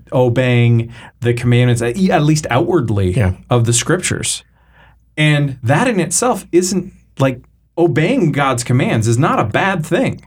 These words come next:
Speaker 2: It's a good thing.
Speaker 1: It's a very good thing. But even then, it's not enough.
Speaker 2: Exactly.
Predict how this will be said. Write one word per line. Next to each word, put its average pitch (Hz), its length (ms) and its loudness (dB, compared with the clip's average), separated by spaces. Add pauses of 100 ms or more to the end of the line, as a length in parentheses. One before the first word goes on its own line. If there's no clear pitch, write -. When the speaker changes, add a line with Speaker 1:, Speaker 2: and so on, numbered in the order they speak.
(160)
Speaker 2:
It's 147 100 -4
a 214 80 -4
good 214 260 -2
thing. 92 300 0
Speaker 1:
It's 180 140 0
a 220 80 -2
very 320 300 2
good 170 260 0
thing. 110 340 -2 (1040)
But 226 380 -2
even 175 340 2
then, 170 220 2
it's 190 280 0
not 101 220 0
enough. 80 220 0
Speaker 2:
Exactly. 92 520 0